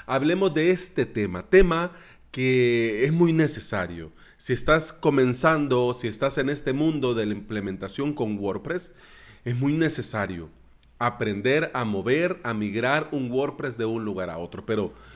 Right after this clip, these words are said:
comencemos por el principio. ¿Por qué migrar un WordPress? Aquí donde lo tengo, lo tengo bien. Está contento, feliz de la vida, no le falta nada.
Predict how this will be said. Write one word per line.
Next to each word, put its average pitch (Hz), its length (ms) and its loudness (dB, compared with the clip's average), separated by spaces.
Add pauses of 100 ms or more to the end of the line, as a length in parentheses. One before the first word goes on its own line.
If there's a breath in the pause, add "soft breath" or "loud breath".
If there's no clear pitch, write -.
(240 loud breath)
comencemos 208 640 4 (400)
por 147 200 8
el 131 100 4
principio. 110 680 -8
¿Por 143 240 -4
qué 196 100 0
migrar 139 480 -2
un 92 200 -6
WordPress? 87 480 -8
Aquí 110 180 -2
donde 151 200 2
lo 131 140 -2
tengo, 147 240 -4
lo 117 140 -4
tengo 131 320 -6
bien. 107 380 -2 (260 loud breath)
Está 123 320 0
contento, 113 640 -4
feliz 117 320 -4
de 147 100 -2
la 123 140 -2
vida, 110 280 -4
no 110 120 -2
le 135 100 -2
falta 139 380 -4
nada. 92 400 -4